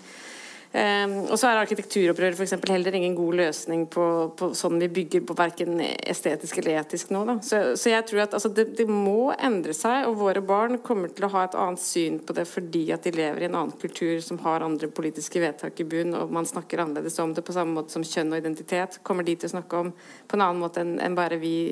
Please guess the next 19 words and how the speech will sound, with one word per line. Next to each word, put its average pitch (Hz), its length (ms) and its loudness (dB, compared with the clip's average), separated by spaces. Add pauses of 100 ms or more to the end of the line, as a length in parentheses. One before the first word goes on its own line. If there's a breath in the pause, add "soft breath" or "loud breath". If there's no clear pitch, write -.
(100)
gjør 180 160 0
det. - 80 2 (1040 loud breath)
Men 208 540 2 (720 loud breath)
jeg, 226 800 4 (880)
altså, 208 240 4
jeg, 233 160 -2 (160)
jeg 240 80 -2
tenker 202 480 2
jo 208 80 4
at, 208 200 -6 (120)
eh, 202 480 2
om 233 160 6
noe 202 320 4
så 240 220 4 (180)
håper 240 480 2
jeg 180 160 0
jo - 160 -4
at - 120 -16 (220)
mine 185 480 2